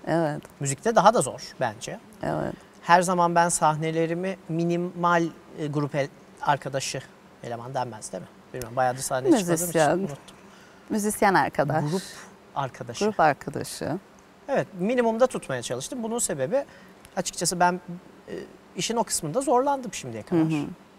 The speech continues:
Speaker 2: E, hani
Speaker 1: Yani doğru müzisyenleri, e,
Speaker 2: yetenek
Speaker 1: bulmak
Speaker 2: olarak
Speaker 1: mı?
Speaker 2: değil de hani uzun süreli olarak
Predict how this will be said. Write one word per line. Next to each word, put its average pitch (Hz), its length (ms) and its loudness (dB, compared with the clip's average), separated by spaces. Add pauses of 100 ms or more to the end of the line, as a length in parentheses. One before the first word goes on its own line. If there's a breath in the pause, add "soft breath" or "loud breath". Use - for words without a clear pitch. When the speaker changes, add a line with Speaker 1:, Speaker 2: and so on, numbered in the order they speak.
Speaker 2:
E, 131 300 -8 (840 soft breath)
hani 143 180 -6 (340 loud breath)
Speaker 1:
Yani 165 320 6
doğru 185 460 6
müzisyenleri, 180 1200 2 (400)
e, 151 120 0
Speaker 2:
yetenek 143 180 0 (180)
Speaker 1:
bulmak 254 240 10
Speaker 2:
olarak 254 260 4
Speaker 1:
mı? 277 120 6
Speaker 2:
değil 339 240 2
de 131 160 0 (460)
hani 202 300 -6
uzun 208 220 -2
süreli 147 340 -2
olarak 151 340 2